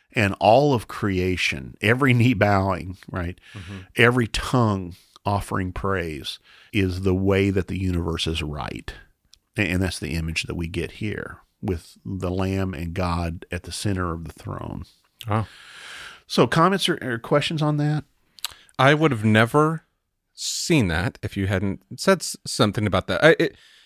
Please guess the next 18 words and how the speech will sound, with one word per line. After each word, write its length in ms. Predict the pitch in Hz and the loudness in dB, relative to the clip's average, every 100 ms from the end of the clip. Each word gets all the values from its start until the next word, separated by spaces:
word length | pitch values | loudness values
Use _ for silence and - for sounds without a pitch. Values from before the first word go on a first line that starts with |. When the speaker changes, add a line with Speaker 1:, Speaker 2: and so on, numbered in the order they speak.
| _ - | _ 0
Speaker 2:
again, 520 | 160 196 135 110 117 _ _ | 4 6 6 6 2 _ _
I, 140 | 139 151 | 4 4
you 160 | 156 139 | 4 4
know, 100 | 98 | 4
I 80 | 107 | 2
said 240 | - 107 | 2 2
at 60 | 92 _ | 0 _
the 60 | 104 | -6
beginning 320 | 95 113 98 | -2 0 0
of 40 | 85 | -2
this 140 | - | -4
episode, 520 | 85 - - 90 107 - _ _ _ | -4 -4 -2 -2 -4 -10 _ _ _
you 120 | 165 | 4
know, 80 | 151 | 6
I 80 | 123 | 6
felt 240 | 127 151 | 6 6
like 180 | 135 123 | 6 4
sometimes 600 | - 123 123 113 113 - | 2 0 4 4 2 -4